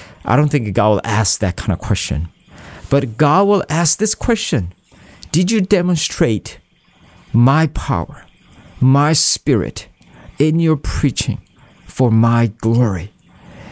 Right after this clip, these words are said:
When God says, asks this question to us as preachers, we must be able to say, "Yes, Lord, even though I'm not a good speaker, but I prayed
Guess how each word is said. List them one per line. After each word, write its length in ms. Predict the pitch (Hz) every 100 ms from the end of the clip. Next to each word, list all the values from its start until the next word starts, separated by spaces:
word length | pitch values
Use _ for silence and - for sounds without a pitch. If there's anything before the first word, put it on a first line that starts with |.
| - -
When 240 | 123 123 110
God 520 | 131 143 151 147 - -
says, 720 | - - 131 110 98 - - - - - - - -
asks 360 | 127 123 - -
this 220 | 120 110
question 560 | - 123 107 - 107 101
to 220 | - -
us 240 | 98 92
as 160 | - -
preachers, 600 | - 101 - - - - _ - - - - -
we 120 | 123 147
must 360 | 151 139 -
be 260 | 131 127 - -
able 280 | 120 117 113
to 140 | 110
say, 200 | - 98
"Yes, 640 | 110 107 135 107 - - - - -
Lord, 380 | 127 160 185 - - - - -
even 300 | 160 165 120
though 260 | 117 120
I'm 160 | - 120
not 140 | 127
a 120 | 123 104
good 100 | 131
speaker, 540 | - 147 131 175 170 - _ - - - - -
but 240 | 135 - _ _
I 360 | - 151 165 160
prayed 600 | - - 170 139 139 131